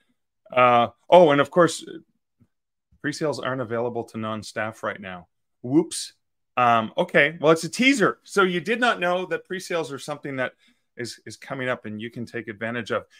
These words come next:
If you are a Smashwords author, of course, uh, Smashwords authors have access to pre-sales, and that is being built for Draft to Digital customers,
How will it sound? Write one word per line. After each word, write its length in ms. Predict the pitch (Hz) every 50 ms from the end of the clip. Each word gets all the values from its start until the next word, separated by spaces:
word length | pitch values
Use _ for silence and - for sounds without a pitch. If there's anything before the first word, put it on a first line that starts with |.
| _ _
If 180 | - 147 143 -
you 120 | 160 160
are 160 | 156 156 143 131
a 40 |
Smashwords 640 | 123 - - 135 143 151 147 - - 131 113 110 110
author, 360 | 113 104 98 - _ 107 104
of 120 | 98 95 _
course, 360 | - - 107 101 98 - - _ _ _ _ _ _ _ _
uh, 160 | - 107 104
Smashwords 600 | 104 - - - 120 123 127 - 131 123 113 110
authors 420 | 120 107 104 98 - 104 98 - -
have 320 | - 110 107 107 104 - -
access 480 | 98 98 95 - - 107 95 - - - - -
to 260 | - 104 101 98 95
pre-sales, 560 | _ _ 156 196 - 208 208 214 208 208 - _ _ _ _ _ _ -
and 180 | 131 120 113 -
that 160 | 123 139 156
is 120 | 160 120
being 240 | 110 127 131 127 113
built 320 | 95 113 113 113 - - _ _
for 280 | _ - 120 110 104 98
Draft 440 | - 104 95 98 107 - _ - _ _ _ _
to 120 | - 110
Digital 460 | 101 - - 117 120 120 117 110 95 87
customers, 600 | _ - 95 - - - 92 92 90 90 -